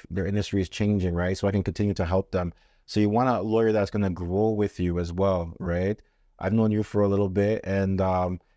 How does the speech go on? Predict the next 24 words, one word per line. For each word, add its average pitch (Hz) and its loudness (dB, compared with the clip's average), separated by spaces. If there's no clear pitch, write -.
I 95 -2
mean, 101 2
you 120 4
told 113 0
me 110 2
some 107 -2
of 95 0
your 107 2
ideas, 104 2
and, 92 -4
I 92 -2
mean, 95 2
they 95 2
were, 95 2
they 90 0
were, 92 2
they 98 2
were, 92 0
they 98 0
were 87 2
great. 101 0
They 98 -2
were, 87 2
um, 85 -2